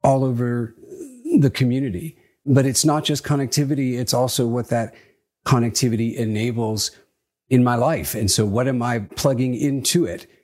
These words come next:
And you think about all the smart technology that people care about now and what that does for their lives. People are looking for peace of mind and they're looking for control. And so how they use that connectivity to,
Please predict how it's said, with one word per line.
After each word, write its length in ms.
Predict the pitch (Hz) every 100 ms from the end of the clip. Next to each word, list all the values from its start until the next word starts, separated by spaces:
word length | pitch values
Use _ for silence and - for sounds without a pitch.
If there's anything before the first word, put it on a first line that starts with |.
| _ -
And 320 | 139 113 110
you 80 | 107
think 180 | 131 117
about 240 | 117 113
all 140 | 113 110
the 100 | 110
smart 280 | 123 117
technology 800 | - 113 113 117 113 107 110 107 - _ _
that 200 | 113 107
people 300 | 120 110 113
care 300 | - 117 120
about 340 | 113 110 107 117
now 320 | 117 113 110
and 200 | 110 110
what 160 | 120
that 240 | 120 117 107
does 440 | 117 120 120 - - _ _ _ _ -
for 100 | 113
their 180 | 120 110
lives. 420 | 120 117 87 -
People 400 | - 104 107 101
are 160 | 104
looking 460 | 98 107 - 107 104
for 680 | - - 101 101 101 101 _ _ _ _ -
peace 200 | 139 -
of 80 | 98
mind 600 | 110 123 160 175 160 131
and 220 | 107 110
they're 120 | 117 110
looking 300 | 117 131 117
for 180 | 127
control. 640 | 113 131 - 147 - - - _ _
And 180 | 117 95
so 120 | 101
how 260 | - 120 120
they 140 | 120
use 260 | 110 117 110
that 200 | 110 -
connectivity 640 | 117 110 - 104 107 104
to, 360 | - 104 101